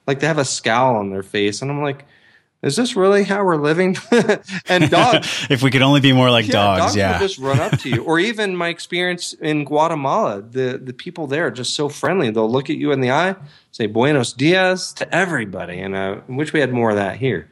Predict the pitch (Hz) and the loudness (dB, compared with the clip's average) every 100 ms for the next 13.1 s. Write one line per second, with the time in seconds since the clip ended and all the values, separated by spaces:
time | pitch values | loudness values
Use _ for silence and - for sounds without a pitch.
0 | - 113 98 101 98 95 90 87 - 82 | -6 -4 -2 0 2 2 0 -2 -4 -6
1 | 82 90 82 80 - 82 80 80 - 95 | -4 -4 -4 -6 -6 -6 -6 -6 -6 -6
2 | 85 82 80 78 - - - - - - | -4 -4 -6 -10 -16 -20 -20 -20 -8 -4
3 | - 135 123 139 107 95 95 90 - - | 0 0 2 2 2 2 0 0 -2 0
4 | 113 92 71 - _ - 98 95 92 90 | 2 0 -4 -10 _ -8 -2 0 0 -2
5 | 92 104 110 101 90 95 78 62 - - | -2 0 0 0 -2 -6 -8 -8 -14 -18
6 | _ _ _ 101 92 90 90 - 92 90 | _ _ _ -4 -2 -2 -4 -6 -6 -6
7 | 87 90 - 85 85 80 78 - 69 - | -4 -4 -4 -4 -6 -8 -10 -8 -10 -12
8 | _ _ _ - 226 - 135 156 147 117 | _ _ _ -2 0 4 4 4 2 0
9 | - - 117 135 123 120 113 110 104 - | -6 -12 -6 -4 -2 0 0 -2 -8 -18
10 | _ _ _ 104 - 113 87 98 - - | _ _ _ -10 -8 -6 -8 -8 -10 -6
11 | 113 - 151 208 175 131 110 107 101 - | -6 -4 -2 0 2 2 2 -2 -6 -12
12 | _ _ - 110 98 101 113 87 90 98 | _ _ -4 -4 -2 -2 0 0 -2 -4
13 | - | -10